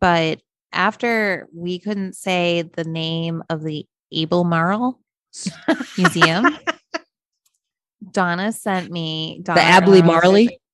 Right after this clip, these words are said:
Speaker 1: yeah, sent us
Speaker 2: <laughs>
Speaker 1: a recording of, she called them <laughs>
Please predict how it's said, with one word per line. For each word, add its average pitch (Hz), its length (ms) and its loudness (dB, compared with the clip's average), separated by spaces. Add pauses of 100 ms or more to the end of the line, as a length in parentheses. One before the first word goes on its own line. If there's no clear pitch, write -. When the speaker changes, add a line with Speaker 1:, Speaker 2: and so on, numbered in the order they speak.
(200)
Speaker 1:
yeah, 175 320 -4 (120)
sent 185 280 0
us 180 240 0 (360)
Speaker 2:
<laughs> - 260 -20
Speaker 1:
a 190 300 2
recording 170 800 -6 (280)
of, 170 640 -2 (300)
she - 240 -8
called 180 640 0
them 147 420 -4 (220)
<laughs> - 100 -20